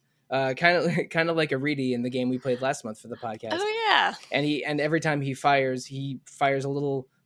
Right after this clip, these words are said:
Speaker 1: ball of light from his wand, and his little drones fire in, so he gets, like, a,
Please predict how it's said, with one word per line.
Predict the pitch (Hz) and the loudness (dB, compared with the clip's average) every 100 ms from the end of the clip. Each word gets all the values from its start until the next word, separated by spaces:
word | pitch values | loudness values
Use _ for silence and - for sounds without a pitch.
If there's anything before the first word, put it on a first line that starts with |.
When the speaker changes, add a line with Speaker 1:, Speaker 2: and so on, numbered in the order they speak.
| - | -4
Speaker 1:
ball | 139 139 | -2 -2
of | 135 | 0
light | 143 135 | -2 -2
from | 131 | -6
his | 123 | -6
wand, | 127 135 139 139 | -4 -2 0 -2
and | - 127 127 | -2 -4 -4
his | 127 123 - | -4 -6 -6
little | 131 123 | -6 -6
drones | 120 139 135 131 127 - | -6 -4 -2 0 -2 -4
fire | - 127 123 120 117 - | -4 -2 -2 -2 -4 -8
in, | 127 123 | -6 -6
so | - 131 | -6 -6
he | 127 | -6
gets, | 131 | -6
like, | 127 | -8
a, | 110 | -12